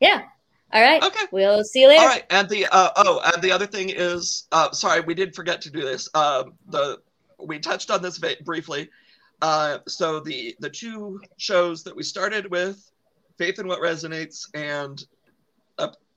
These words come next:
Speaker 2: Pastor and a Priest Walk Into a Movie Theater, are staying on Wednesdays. The
Speaker 1: Mm-hmm.
Speaker 2: two new shows, Faith in the Dice and, uh, Breaking Fast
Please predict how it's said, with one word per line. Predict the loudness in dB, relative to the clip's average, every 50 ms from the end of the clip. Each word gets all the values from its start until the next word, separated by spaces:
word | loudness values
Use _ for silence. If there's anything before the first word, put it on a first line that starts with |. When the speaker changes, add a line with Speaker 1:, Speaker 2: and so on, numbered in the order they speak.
| _ _
Speaker 2:
Pastor | -14 -12 -12 -12 -12 -12
and | -14
a | -14
Priest | -12 -14 -12 -10 -8
Walk | -8 -8 -8
Into | -8 -14 -12
a | -12
Movie | -12 -12 -14 -14 -14
Theater, | -10 -10 -8 -8 -8 -12 _ _ _ _ -12
are | -10 -8
staying | -6 -6 -6 -4 -4 -2 -2 -2 -4 -4 -8
on | -8 -8 -8 -10
Wednesdays. | -10 -12 -12 -14 -18 -16 -16 -16 -14 -14 -14 -14 -14 -16 -16 _ _ _ _ _ _ _ _ _ _ _ -4
The | -2
Speaker 1:
Mm-hmm. | -2 -2 -2
Speaker 2:
two | -4 -6 -8 -8
new | -6 -6 -4 -4
shows, | -4 -6 -6 -6 -6 -6 -8 -10 -10 -12 -12 -12 -12 -14 -14 -16 _ _ _ _ _ _ _ _ _
Faith | -8 -6 -6 -6 -6 -8
in | -8
the | -8 -8
Dice | -6 -6 -6 -4 -6 -6 -6 -6 -8 -8 -10 -12 _ _ _ _ _ -20 -12
and, | -8 -6 -6 -6 -6 -10 -12 -14 -16 -16 -16 -16 _ _ _ _ _ _ -10
uh, | -8 -6 -6 -4 -6 -8 -8 -12 _ _ _ _ _ _ _ _ _ _ _ _ _ _ _ _ _ _ _
Breaking | -10 -10 -10 -10 -12 -16 -10
Fast | -6 -4 -4 -4 -4 -8 -14